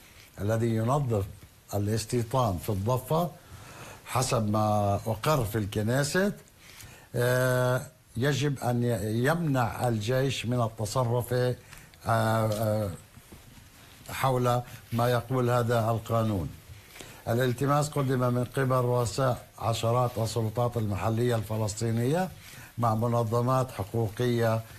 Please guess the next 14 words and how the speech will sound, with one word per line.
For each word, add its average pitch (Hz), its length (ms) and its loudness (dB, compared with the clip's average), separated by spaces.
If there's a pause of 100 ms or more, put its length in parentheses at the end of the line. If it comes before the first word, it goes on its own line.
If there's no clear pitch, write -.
(200)
إسرائيلية، 110 840 0 (1040)
آه، 123 920 2 (300)
الذين 113 400 2
أكدوا 123 580 2
أن 117 140 0
هذا 117 500 2
القانون 117 560 0
يتعارض 127 640 0
مع 113 200 2
القانون 120 540 0
الدولي 139 600 0 (640)
والإنساني 127 920 0 (680)
وغير 117 640 4
دستوري. 120 640 0